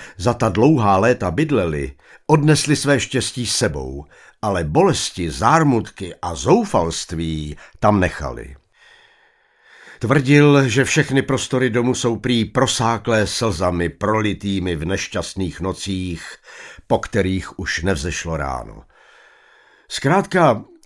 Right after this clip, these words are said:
doktor Vlach říkal, že se tam musely stát hrozné věci a že tam na něho všechno padá.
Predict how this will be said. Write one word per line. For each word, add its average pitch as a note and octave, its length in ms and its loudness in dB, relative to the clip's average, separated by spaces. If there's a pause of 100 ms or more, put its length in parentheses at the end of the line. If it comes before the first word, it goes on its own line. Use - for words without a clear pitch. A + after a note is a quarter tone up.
(180)
doktor D3 340 4
Vlach A#2 240 2
říkal, A2 640 -4 (260)
že C3 140 -2
se E3+ 140 0
tam C#3 320 2
musely D3 400 2
stát D3 340 0
hrozné C#3+ 500 2
věci E2 560 -4 (480)
a - 80 -4
že F#3+ 140 2
tam D3 260 2
na E3 120 2
něho E3 480 4 (280)
všechno B2 440 0
padá. C#2+ 600 -4